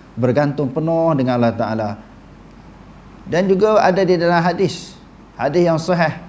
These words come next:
Sekarang ni kita baca Azkar Nawawi yang ditulis oleh Imam Nawawi. Di dalam hadis yang disusung oleh Imam Nawawi di dalam kitab Riyadus Salihin.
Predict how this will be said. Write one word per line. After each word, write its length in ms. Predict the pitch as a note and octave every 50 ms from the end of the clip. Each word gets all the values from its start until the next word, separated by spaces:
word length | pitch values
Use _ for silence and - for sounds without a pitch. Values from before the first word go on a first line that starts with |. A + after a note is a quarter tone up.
| - - - - - - - - - - - - - - - - -
Sekarang 240 | - - C3 C3 D#3+
ni 80 | F3+
kita 160 | E3+ E3 D#3+ D3
baca 400 | D3 C#3+ C#3+ F#3+ E3+ A2+ C3+ C#3
Azkar 240 | - - D#3 C3+
Nawawi 560 | C#3+ D3 C#3+ D3+ D#3+ F3 F#3+ G3+ F#3 D#3+ D3+ D3
yang 80 | C#3+
ditulis 240 | C3 A#2 D3+ D3+ D3+ A2+ C3+
oleh 160 | D3 C#3+ B2+
Imam 240 | C#3+ D3 D3 C#3+ C#3+
Nawawi. 480 | D3 D#3 F3 F3+ D#3+ C3 A2 G2 F#2+ A2 - -
Di 160 | - A#2 A#2+ C#3+
dalam 240 | D3+ D#3+ D#3+ D#3
hadis 320 | D3+ D#3+ D#3+ F#3 F3+ F3+ -
yang 320 | D#3+ D#3 D3+ D3 D3+ D3+ - - - - - - - - - - - - -
disusung 400 | B2+ B2+ E3 E3+ E3+ F3 F#3+ E3+
oleh 240 | D3+ D#3 D#3 D3 D3+
Imam 160 | D#3 D#3 D3
Nawawi 400 | C#3+ C#3+ C#3+ D3 D#3+ E3+ E3+ D#3+
di 80 | D#3+ C#3
dalam 320 | C#3+ C#3+ D3 C#3+ C3+ C3
kitab 320 | - C#3 - - E3+ -
Riyadus 400 | C#3 C#3+ D3+ D#3+ E3 D#3+ D#3+ D#3
Salihin. 800 | - - F3+ F3 F3 F3+ F#3 F3+ F3+ G3+ G#3 G#3 F3+ C#3 G#2 F2